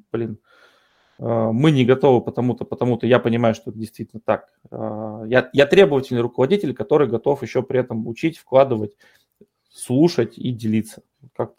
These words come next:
так. Такой с-, строгий дедушка, <laughs> наверное, так. Вот. Я точно не тиран. Хотя, честно, там, не знаю, будут ребята из агентства меня слушать или нет, наверное, будут.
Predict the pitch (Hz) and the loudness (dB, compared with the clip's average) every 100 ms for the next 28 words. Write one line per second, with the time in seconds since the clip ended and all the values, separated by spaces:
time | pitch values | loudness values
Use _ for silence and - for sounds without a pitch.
0 | _ - - 113 135 120 - _ _ _ | _ -14 -12 -4 2 2 0 _ _ _
1 | _ _ _ - - - 117 - 156 175 | _ _ _ -20 -20 -12 -12 2 6 6
2 | 139 131 123 - - - - - - - | 4 2 2 0 -12 -16 -14 -10 -8 -4
3 | - - - - 135 123 139 123 113 113 | -4 0 -2 4 6 6 4 2 -2 -2
4 | 107 - _ 226 - - - - - _ | -4 -6 _ -12 -12 -14 -4 -4 -4 _
5 | _ - _ - _ _ - 233 214 180 | _ -20 _ -20 _ _ -6 -6 -6 -10
6 | - 143 131 - 110 104 165 196 180 - | -14 -16 -12 -2 0 4 6 6 4 2
7 | 139 135 160 135 107 117 185 175 110 - | -4 2 4 4 2 2 6 6 4 4
8 | 202 220 160 123 - - - - - 117 | 4 6 4 4 2 -4 -10 -4 2 2
9 | 113 123 135 120 123 139 127 123 123 117 | 2 0 2 2 2 0 2 2 2 0
10 | 117 123 127 - 110 110 110 110 113 120 | -2 -4 -4 -6 -6 -4 -4 -4 -6 -4
11 | 117 - 123 - - 113 123 180 180 123 | -4 -4 -6 -6 -4 -2 0 0 -2 -12
12 | 113 113 117 110 113 127 170 131 | -6 -2 0 0 -2 0 0 -2